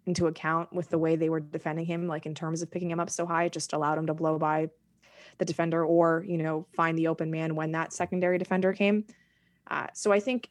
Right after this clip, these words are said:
it's not so much, like, who defends Booker, it's also what their scheme is, 'cause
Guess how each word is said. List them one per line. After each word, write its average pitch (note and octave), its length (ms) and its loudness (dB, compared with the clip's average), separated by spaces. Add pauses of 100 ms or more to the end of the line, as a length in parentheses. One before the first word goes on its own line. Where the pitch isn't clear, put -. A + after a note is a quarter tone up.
it's - 180 -2
not G#3+ 180 2
so G#3 140 0
much, F3+ 240 0
like, D#3 240 -4 (140)
who G3+ 300 4
defends A3+ 440 0
Booker, A3+ 340 2
it's E3+ 240 -2
also E3 580 0 (960)
what F3+ 280 2
their D#3+ 160 0
scheme D#3+ 400 -4
is, D3+ 220 -4
'cause - 340 -6